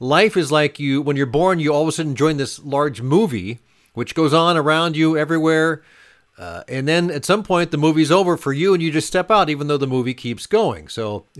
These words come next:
<laughs> we just never know when we're gonna step out. So that brings me to this. How do you plan for a new year? Do you set goals? Do you do New Year's resolutions? If you set goals, how do you do that? What parts of your business or personal life are you setting goals around?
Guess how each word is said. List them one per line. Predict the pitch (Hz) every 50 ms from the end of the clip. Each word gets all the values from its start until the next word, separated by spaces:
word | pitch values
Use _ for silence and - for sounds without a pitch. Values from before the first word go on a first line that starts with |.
| 113
<laughs> | - - 131 123 -
we | 151 147
just | - 135 117 -
never | 139 131 120 131
know | 127 127 123
when | 117 113 120 120 117 117
we're | 107 117 110
gonna | 110 104 104 101
step | - - 135 120 -
out. | 196 175 - - _ _ _ - - - - - - - - - _ _ _ _ _ _ _ _ _
So | - 175 170
that | 170 214 254 214
brings | 226 220 202 151
me | 151 185 180
to | 165 147
this. | 135 123
How | - 175 214
do | 254 285
you | 262 240
plan | - - - 196 190 185 175 165 160 156
for | - - 160 160 151
a | 143
new | 135 131 139 135 127
year? | 123 117 104 92
Do | 92 110
you | 117
set | - - 156 156 139 139
goals? | 120 156 170 185 196 214 233 254 262 247 208
Do | - 151
you | 139 127 123
do | 117 110 127 123 120
New | 120 131
Year's | 135 127 123 127 120 98
resolutions? | 113 123 120 104 107 107 107 131 151 151 - 208 220 254 285 277 - - - _ _ _ _ _ _ _ _ _ _ _ _ _ _
If | - 101 104
you | 120
set | - - 233 254 208 165
goals, | 143 127 123 135 135 117
how | 147 165
do | 165 170
you | 165
do | 160 147 202 240 214
that? | 165 95 73 80 -
What | 110 135 -
parts | - - 147 156 -
of | - 143
your | 127 113
business | 104 131 131 120 143 139 - -
or | 113
personal | - - - 196 190 - - 131 110
life | 104 104 113 120 -
are | 131 123
you | 120 117 120 123
setting | 113 - - 117 110 123 127
goals | 110 113 120 117 123
around? | 156 208 240 180 104